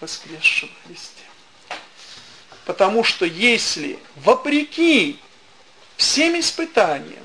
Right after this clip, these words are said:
вопреки телевизору, который каждый день говорит, что сходить на сторону, это полезно для здоровья, да, вопреки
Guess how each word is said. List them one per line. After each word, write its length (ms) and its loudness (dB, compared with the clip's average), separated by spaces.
вопреки 580 0
телевизору, 880 2
который 380 -4
каждый 340 -2
день 180 -6
говорит, 360 -4
что 160 -8
сходить 440 -4
на 120 -2
сторону, 500 4
это 180 -10
полезно 540 -4
для 160 -10
здоровья, 640 -2
да, 300 0
вопреки 640 2